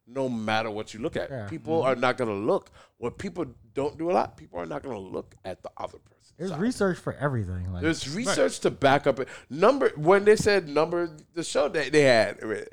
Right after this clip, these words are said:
Speaker 1: uh, uh, Michael Smith.
Speaker 2: Numbers
Speaker 1: uh,
Speaker 2: never lie.
Speaker 1: Number never, never lie. Like, th-, th-, technically they did lie because of the fact that anybody, anybody can find numbers that
Speaker 3: Right.
Speaker 1: could back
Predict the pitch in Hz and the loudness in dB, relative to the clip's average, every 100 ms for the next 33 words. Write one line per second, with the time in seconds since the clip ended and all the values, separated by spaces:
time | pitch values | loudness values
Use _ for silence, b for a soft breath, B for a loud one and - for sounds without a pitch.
0 | B B - 123 120 113 110 104 98 - | B B 2 6 8 8 6 4 0 -6
1 | - 110 104 95 113 135 131 - 123 113 | -4 -2 -2 2 2 2 0 -8 -2 2
2 | 160 170 156 151 143 143 139 165 170 180 | 4 4 4 4 2 2 4 4 4 2
3 | 180 175 151 165 165 160 156 110 - B | 2 0 0 2 2 4 6 6 2 B
4 | B 117 131 135 - b b _ _ - | B 4 4 2 -12 b b _ _ -18
5 | - 139 117 - - - _ _ _ _ | -18 -20 -20 -20 -20 -20 _ _ _ _
6 | - - 214 - 190 185 170 131 220 233 | -8 -8 -8 -10 -8 -6 -8 -4 -4 -2
7 | 180 - - 147 - 185 165 156 165 165 | -6 -8 -12 -14 -4 -2 0 0 0 0
8 | - 151 - B B 160 202 196 175 170 | 2 0 0 B B 0 0 -2 0 2
9 | 170 202 190 180 170 - 160 131 113 156 | 2 4 4 4 -2 -4 -4 -4 -4 -4
10 | 147 120 120 110 113 - 110 113 | -4 -4 -2 -2 -4 -2 0 0